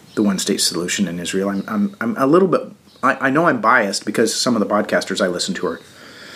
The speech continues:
are Jewish or, um, or on one side, but I do try to be well bal-, as well balanced as I can be.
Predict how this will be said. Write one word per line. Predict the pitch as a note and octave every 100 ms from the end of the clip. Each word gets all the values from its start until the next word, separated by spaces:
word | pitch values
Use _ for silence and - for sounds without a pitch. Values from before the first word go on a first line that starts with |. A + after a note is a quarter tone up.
| -
are | B2+
Jewish | B2 B2+ A#2+ A2 - - -
or, | G#2+ F#2+ F2+
um, | F2 - - - - - - - -
or | G#2+ G2
on | F2+ A2+ A2 G#2 - -
one | B2 G2+ G2+
side, | - F2+ F2 F#2 - _
but | C3+
I | B2
do | C#3+
try | F#3 C#3+ B2
to | G#2 - - - -
be | G#2 A2
well | G2 F#2
bal-, | F#2 F#2 -
as | G#2+
well | C3+ D3+
balanced | C3 A2+ G2+ -
as | G#2
I | -
can | - G2+ F2+
be. | -